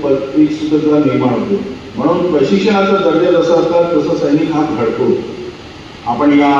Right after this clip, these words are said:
आठ दिवसाच्या प्रशिक्षणामध्ये इथे राहून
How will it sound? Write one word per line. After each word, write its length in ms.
आठ 160
दिवसाच्या 340
प्रशिक्षणामध्ये 840
इथे 160
राहून 380